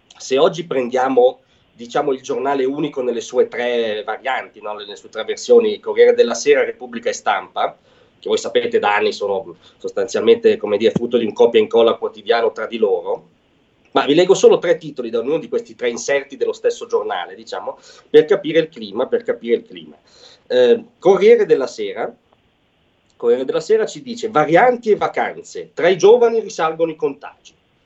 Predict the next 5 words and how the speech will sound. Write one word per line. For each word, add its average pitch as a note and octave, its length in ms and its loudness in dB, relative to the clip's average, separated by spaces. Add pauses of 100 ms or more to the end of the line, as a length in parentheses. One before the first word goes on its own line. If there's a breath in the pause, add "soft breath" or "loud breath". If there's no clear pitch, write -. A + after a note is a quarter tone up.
(1000)
Mm, A#2 600 -8
come C#3 200 2
dire, C3+ 200 2
senza F#3 340 4
poi, C3 460 -2